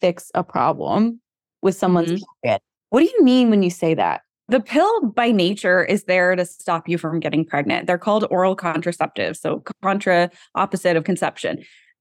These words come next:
Speaker 2: And it works by stopping you from ovulating. So without ovulation, you're not getting that up and down fluctuation of those hormones. You don't get that F S H and L H rise. You're not making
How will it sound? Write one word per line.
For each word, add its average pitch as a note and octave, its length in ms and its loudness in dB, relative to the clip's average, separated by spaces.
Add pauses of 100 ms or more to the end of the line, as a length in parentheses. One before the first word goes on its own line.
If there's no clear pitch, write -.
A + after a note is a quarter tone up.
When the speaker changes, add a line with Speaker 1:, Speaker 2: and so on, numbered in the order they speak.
(140)
Speaker 2:
And G3+ 340 0
it A#3+ 160 0
works A#3+ 380 0
by C#4 140 2
stopping B3+ 500 0
you F#3+ 160 2
from A#3+ 380 -2
ovulating. D3+ 720 0 (240)
So - 160 0
without A3+ 320 2
ovulation, A#3 720 2
you're G3+ 140 2
not A3 240 0
getting A#3+ 240 0
that A3 240 -4
up E3+ 100 -6
and G3+ 100 -2
down F3+ 280 0
fluctuation F#3+ 640 -2
of E3 100 2
those E3 220 0
hormones. A#3+ 340 0
You E3 80 0
don't F#3+ 240 0
get G#3+ 180 -2
that G3+ 160 0
F F#3 180 -4
S F#3+ 160 -8
H F3+ 180 -4
and F#3 140 -4
L E3 160 2
H D#3+ 180 0
rise. D#3 400 0
You're D3+ 120 -2
not E3+ 260 0
making F3+ 420 -2